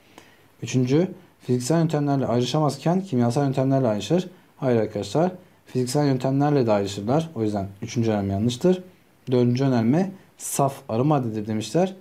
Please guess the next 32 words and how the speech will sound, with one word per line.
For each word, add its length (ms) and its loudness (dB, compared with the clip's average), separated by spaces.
Arkadaşlar 460 -2
bu 80 4
da 40 2
yanlıştır. 380 -4
Gördüğünüz 340 2
gibi 140 -2
alkol 360 2
ve 80 2
su 160 -8
karışımı 360 0
var. 160 -4
Dolayısıyla 420 2
nedir? 320 0
Saf 380 -2
madde 240 2
değildir. 200 0
Saf 380 -2
maddeler 400 0
tek 260 0
tür 200 -2
tanecik 300 0
içeren 240 2
maddelerdir. 560 -4
O 120 2
yüzden 240 0
cevabımız 540 0
doğru 200 4
olanı 220 2
sordukları 380 -2
için 340 0
A 180 2
şıkkı 440 -2